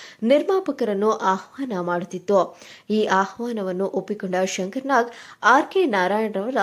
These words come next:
ಮಾಲ್ಗುಡಿ ಡೇಸ್ ಪುಸ್ತಕವನ್ನು ಕಿರುತೆರೆ ಧಾರಾವಾಹಿ ಮಾಡಲು ನಿರ್ಧರಿಸಿದರು. ಹಿಂದಿ ಭಾಷೆಯಲ್ಲಿ ಸುಮಾರು ಮೂವತ್ತೊಂಬತ್ತು ಎಪಿಸೋಡ್ಗಳಲ್ಲಿ ಸಾವಿರದ ಒಂಬೈನೂರ ಎಂಬತ್ತೇಳರಲ್ಲಿ ಪ್ರಸಾರವಾದ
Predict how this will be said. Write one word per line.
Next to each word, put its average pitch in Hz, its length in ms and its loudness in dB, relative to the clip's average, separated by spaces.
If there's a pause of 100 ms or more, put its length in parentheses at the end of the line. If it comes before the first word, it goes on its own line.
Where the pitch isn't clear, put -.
(200)
ಮಾಲ್ಗುಡಿ 233 540 4
ಡೇಸ್ 202 240 0
ಪುಸ್ತಕವನ್ನು 240 920 -2
ಕಿರುತೆರೆ 269 500 4
ಧಾರಾವಾಹಿ 202 680 0
ಮಾಡಲು 190 480 -2
ನಿರ್ಧರಿಸಿದರು. 185 1080 0
ಹಿಂದಿ 330 320 4
ಭಾಷೆಯಲ್ಲಿ 214 680 -2
ಸುಮಾರು 220 480 -2
ಮೂವತ್ತೊಂಬತ್ತು 208 640 -2
ಎಪಿಸೋಡ್ಗಳಲ್ಲಿ 226 920 -2 (100)
ಸಾವಿರದ 302 520 2
ಒಂಬೈನೂರ 262 440 0 (200)
ಎಂಬತ್ತೇಳರಲ್ಲಿ 196 840 -2
ಪ್ರಸಾರವಾದ 196 800 -2